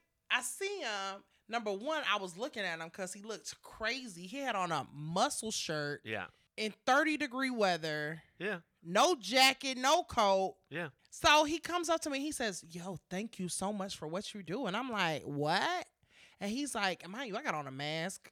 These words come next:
Speaker 1: I mean, you
Speaker 2: Mm-hmm.
Speaker 1: know, he's like, "Thank you so much. You're a comic at the Stand." He was like, "I think you're hilarious. I love your work. Thank you so much for what you do." And I said, "Oh my God,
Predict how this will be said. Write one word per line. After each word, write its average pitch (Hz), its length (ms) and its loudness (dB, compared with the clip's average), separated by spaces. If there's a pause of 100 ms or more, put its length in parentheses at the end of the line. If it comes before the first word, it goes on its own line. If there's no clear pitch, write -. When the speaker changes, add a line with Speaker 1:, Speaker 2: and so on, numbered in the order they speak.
Speaker 1:
I 165 60 -6
mean, 170 240 -2
you 320 80 -4
Speaker 2:
Mm-hmm. 370 40 -4
Speaker 1:
know, 147 180 -2
he's 240 240 -4
like, 175 200 2 (300)
"Thank 254 240 -2
you 247 60 -4
so 247 240 -2
much. 254 280 -4
You're 233 120 2
a 185 40 -2
comic 277 440 2
at 185 160 0
the 190 80 -4
Stand." 302 400 0
He 226 80 0
was 220 100 -4
like, 185 160 -2
"I 185 80 0
think - 300 -10
you're 233 80 -4
hilarious. 214 680 0
I 190 60 4
love 214 320 2
your 202 140 0
work. 247 340 -4
Thank 233 260 -4
you 220 60 -6
so 208 180 -4
much 214 220 -4
for - 100 -6
what 180 300 -4
you 262 100 -8
do." 381 80 -4
And 226 840 0
I 554 180 6
said, 466 240 4
"Oh 523 260 6
my 571 420 6 (420)
God, 214 580 8